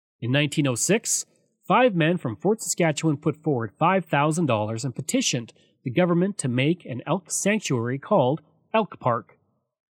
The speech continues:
The federal government would agree, setting up Elk Island Park in nineteen thirteen. Within the park,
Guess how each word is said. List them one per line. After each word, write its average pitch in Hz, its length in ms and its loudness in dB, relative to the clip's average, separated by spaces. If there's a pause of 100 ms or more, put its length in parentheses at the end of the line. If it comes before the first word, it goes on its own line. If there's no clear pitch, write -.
(280)
The - 80 -12
federal 143 300 2
government 208 320 2
would 214 140 4
agree, 190 500 2
setting 120 320 0
up 117 180 -4
Elk 170 240 0
Island 180 380 0
Park 127 260 0
in 143 100 0
nineteen 113 380 -2
thirteen. 123 600 -2 (1120)
Within 262 300 4
the 330 60 4
park, 131 440 0